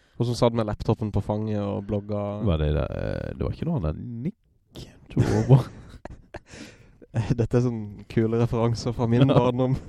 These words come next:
Speaker 1: <laughs> Hvis jeg
Speaker 2: Kommer jeg på fredag, setter på, eh, topp tyve.
Speaker 1: Reglestad topp tyve, eh.
Speaker 2: Det er litt merkelig, for at det,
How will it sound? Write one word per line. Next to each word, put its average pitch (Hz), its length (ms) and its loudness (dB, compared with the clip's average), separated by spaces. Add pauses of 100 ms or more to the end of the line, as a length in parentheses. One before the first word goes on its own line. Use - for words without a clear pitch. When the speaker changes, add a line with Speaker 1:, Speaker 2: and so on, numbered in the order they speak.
(320)
Speaker 1:
<laughs> 302 460 4
Hvis - 220 4
jeg 180 160 6 (260)
Speaker 2:
Kommer 104 180 6
jeg 90 100 2
på 90 100 0
fredag, 92 580 0
setter - 280 -6
på, 95 460 -4
eh, 98 120 -8
topp - 200 -6
tyve. 104 560 -4
Speaker 1:
Reglestad 113 440 -4
topp - 200 -6
tyve, 110 520 -2 (360)
eh. 120 200 -4
Speaker 2:
Det 104 80 8
er 139 80 12
litt 143 160 8
merkelig, 127 400 6
for 113 100 4
at 92 80 2
det, 101 240 6